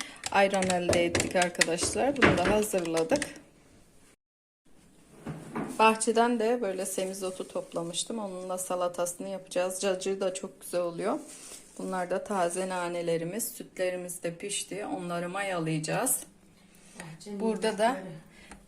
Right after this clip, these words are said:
Speaker 1: bahçe nimetlerimizden salatalıklar var arkadaşlar. Salatalıklar böyle yeni yeni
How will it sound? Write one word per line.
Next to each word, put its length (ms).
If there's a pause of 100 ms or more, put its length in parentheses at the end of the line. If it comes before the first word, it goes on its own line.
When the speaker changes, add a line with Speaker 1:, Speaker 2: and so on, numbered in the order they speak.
Speaker 1:
bahçe 420
nimetlerimizden 1040
salatalıklar 1000
var 200
arkadaşlar. 800
Salatalıklar 960
böyle 200
yeni 300
yeni 360